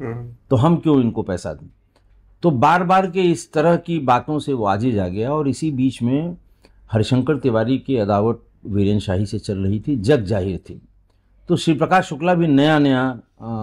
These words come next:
Speaker 2: गोरखपुर में उसने अपना काम शुरू किया था। केबल का व्यवसाय, उस पर उसने
Speaker 1: हम्म।
Speaker 2: कब्जा किया था। जो केबल के लिए पैसा वसूलने वाले गैंग थे, उनकी हत्याएं की थी। तो सूरज भान को ये पता लगा कि हाँ, इस लड़के में दम है।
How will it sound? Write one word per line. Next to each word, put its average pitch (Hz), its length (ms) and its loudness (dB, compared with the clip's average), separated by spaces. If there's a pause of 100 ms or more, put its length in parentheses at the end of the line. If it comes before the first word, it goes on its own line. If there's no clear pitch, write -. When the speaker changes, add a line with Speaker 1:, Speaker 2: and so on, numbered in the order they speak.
(400)
Speaker 2:
गोरखपुर 107 640 -2
में 107 160 0
उसने 101 400 -4 (460)
अपना 110 220 -2
काम 110 260 0
शुरू 95 260 -6
किया 107 180 -2
था। 139 120 -6
केबल 156 500 2
का 156 140 0
व्यवसाय, 117 560 -2
उस 101 160 -8
पर 113 180 -8
उसने 104 240 -8
Speaker 1:
हम्म। 104 500 -6
Speaker 2:
कब्जा 107 280 0
किया 104 260 -2
था। 139 180 -2
जो 131 200 -2
केबल 127 420 0
के - 160 -2
लिए 131 260 0 (120)
पैसा 170 340 2
वसूलने 120 440 -2
वाले 92 300 -4
गैंग 85 320 -6
थे, 127 140 -10 (300)
उनकी 165 280 4
हत्याएं 87 400 -4
की - 120 -18
थी। - 160 -20 (960)
तो 156 80 2
सूरज 180 300 4
भान 175 240 0
को 165 100 -2
ये 165 60 2
पता 156 220 -2
लगा 160 220 -2
कि 147 80 -4
हाँ, 143 160 -2
इस 131 120 -4
लड़के 123 260 -2
में 117 160 -2
दम 123 200 -2
है। 123 220 -2